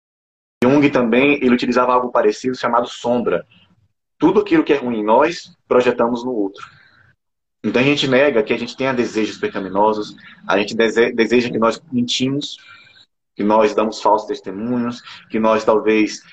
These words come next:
é, estamos numa vida também de orgia, de lascívia, seja lá o que for. E dizemos, "Não, não é bem assim." Com o livro de Daniel, eu diria por fim,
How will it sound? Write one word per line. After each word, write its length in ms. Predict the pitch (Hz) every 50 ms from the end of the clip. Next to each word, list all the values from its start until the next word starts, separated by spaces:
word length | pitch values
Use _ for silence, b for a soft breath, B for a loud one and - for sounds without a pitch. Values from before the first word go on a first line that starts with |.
| b b -
é, 560 | 107 104 107 104 101 101 101 98 101 98 -
estamos 340 | - - - - 113 113 107
numa 220 | 113 113 113 107 101
vida 220 | 107 110 107 104
também 240 | 113 110 107 110 104
de 80 | 101
orgia, 480 | 104 104 104 104 - - 101 113 117 110
de 100 | 104 107
lascívia, 580 | 101 98 98 - - - 120 123 127 120 110 107
seja 220 | - 107 98 101
lá 60 | 98
o 60 | 95
que 120 | - - -
for. 320 | - - 117 117 135 143 - b b b b b b b b _ _ _ _ _ _ _ _ _ _ _ _ _ _ _ _ _ _ _ _ _ _ _ _ _ _
E 80 | 135 143
dizemos, 340 | 139 156 156 156 156 165
"Não, 380 | 202 196 208 196 175 165 156 165
não 100 | 170 202
é 40 | 208
bem 140 | 175 185 165
assim." 360 | 139 - - - 98 - - B B B B B B B B B B B B B B B B B B B B B _ _ _ _ _ _ _ _ _ _ _
Com 220 | 127 139 143 131
o 60 | 127
livro 200 | 131 147 147 143
de 60 | 135 117
Daniel, 520 | 120 117 107 101 101 110 120 131 131 127 -
eu 80 | 117
diria 260 | 107 107 117 113 117 -
por 120 | - 117
fim, 300 | - - 104 92 87 87